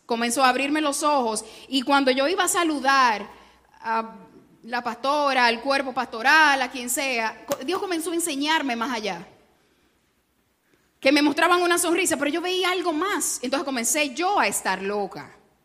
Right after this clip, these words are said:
Porque no hay quien te forme en las cosas que, o a-,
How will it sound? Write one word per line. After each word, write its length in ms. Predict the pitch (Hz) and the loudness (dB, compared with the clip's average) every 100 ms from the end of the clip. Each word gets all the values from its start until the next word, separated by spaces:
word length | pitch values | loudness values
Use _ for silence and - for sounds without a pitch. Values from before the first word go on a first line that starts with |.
| _ _ _ _ _ _ _ | _ _ _ _ _ _ _
Porque 260 | 269 277 277 | -2 0 2
no 280 | 277 302 302 | 4 6 6
hay 220 | 349 349 | 6 4
quien 360 | - 285 262 | 0 0 0
te 140 | 269 240 | -2 -6
forme 1040 | - 285 285 302 277 226 202 190 185 185 - _ _ _ _ _ - | -6 0 2 4 2 -2 -4 -4 -6 -10 -18 _ _ _ _ _ -2
en 140 | 254 | 0
las 180 | 233 233 | 0 0
cosas 380 | 269 277 277 - | -2 0 -2 -2
que, 200 | 254 - | -6 -2
o 160 | 262 240 | 2 2
a-, 440 | 247 - - _ | 2 -8 -20 _